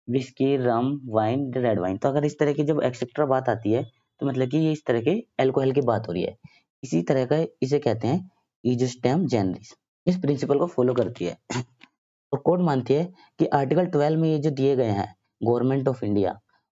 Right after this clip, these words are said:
और government of each state और local authority, ये सब सेम काइंड नेचर की बात कर रहे हैं,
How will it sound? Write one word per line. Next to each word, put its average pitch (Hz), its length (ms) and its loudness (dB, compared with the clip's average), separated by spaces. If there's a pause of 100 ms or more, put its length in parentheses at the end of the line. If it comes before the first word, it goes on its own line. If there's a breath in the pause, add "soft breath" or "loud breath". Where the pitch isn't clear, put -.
(100)
और 117 60 0
government 123 440 0
of 120 140 0
each 107 220 -4
state - 260 -10 (100)
और 139 60 4
local 127 280 2
authority, 95 360 -4 (420 soft breath)
ये 170 80 2
सब 202 160 0
सेम 165 280 -2
काइंड 160 260 0
नेचर 143 240 0
की 156 100 0
बात 127 260 0
कर 117 160 0
रहे 104 160 2
हैं, 151 280 0